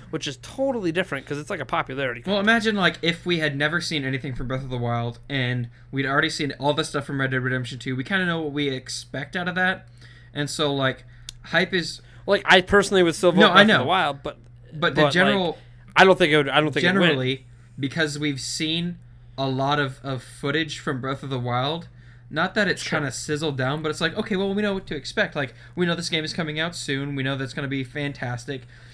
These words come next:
Speaker 2: But we, we're anticipating something with Red Dead Redemption two. We're anticipating a great game.
Speaker 1: Yeah.
Speaker 2: Um, we're, we're like, "Oh my gosh, this is"
Speaker 1: Anticipating, like, a
Speaker 2: Yeah.
Speaker 1: reveal.
Speaker 2: Like,
Speaker 1: Yada,
Speaker 2: all this
Speaker 1: yada.
Speaker 2: stuff. Like, that's, that's what, that, the, like, most anticipated game, like,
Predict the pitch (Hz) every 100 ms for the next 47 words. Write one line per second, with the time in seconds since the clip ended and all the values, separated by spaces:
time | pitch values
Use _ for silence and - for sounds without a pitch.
0 | - - 143 139 156 160 - 143 147 147
1 | 127 196 185 180 - 147 135 131 - 131
2 | 120 120 120 123 117 117 117 113 113 113
3 | 110 120 123 135 - 131 127 120 120 135
4 | 151 151 139 139 131 107 - - - -
5 | 120 113 120 - 117 123 120 - - 151
6 | 143 135 139 135 131 139 127 - - -
7 | 139 - 160 - 170 160 156 143 139 151
8 | 151 165 190 127 123 - - - - 185
9 | 208 196 190 170 151 175 170 - 175 175
10 | - 160 147 - - - 143 135 151 -
11 | - 151 151 151 170 170 170 156 156 147
12 | 131 131 127